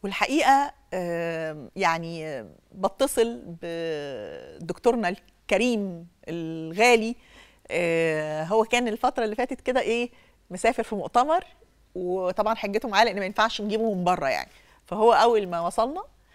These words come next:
آه، شرفنا على طول. والحقيقة أنا عايزة أقدم له، آه، شكر مش شخصي، أنا عايزة أقدم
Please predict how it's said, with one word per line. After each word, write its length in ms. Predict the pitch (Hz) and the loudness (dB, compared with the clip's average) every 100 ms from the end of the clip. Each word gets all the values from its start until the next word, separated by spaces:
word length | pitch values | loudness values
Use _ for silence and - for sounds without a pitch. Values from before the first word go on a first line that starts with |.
| _ _ 151 | _ _ -2
آه، 380 | 160 156 160 | -2 -2 -4
شرفنا 480 | 160 202 185 214 208 | -4 0 2 2 2
على 160 | 165 160 | 0 0
طول. 240 | 233 262 508 _ _ _ - _ | -4 -6 -10 _ _ _ -20 _
والحقيقة 640 | 175 180 180 190 185 262 240 | -8 -2 -2 0 0 2 2
أنا 100 | 180 | 4
عايزة 340 | 233 262 226 | 2 2 0
أقدم 480 | - 143 202 254 233 | 0 0 0 0 -2
له، 340 | 202 185 175 _ - | -2 -2 -4 _ -4
آه، 140 | 175 | -4
شكر 400 | 165 262 320 - - _ - | -2 -2 -4 -8 -20 _ -12
مش 220 | 220 330 - | -6 -4 -2
شخصي، 540 | 294 262 - 226 220 _ _ _ _ - | 0 0 -2 -10 -10 _ _ _ _ -4
أنا 80 | 190 | -2
عايزة 220 | 262 240 | 2 2
أقدم 380 | 254 233 202 | 0 -2 -6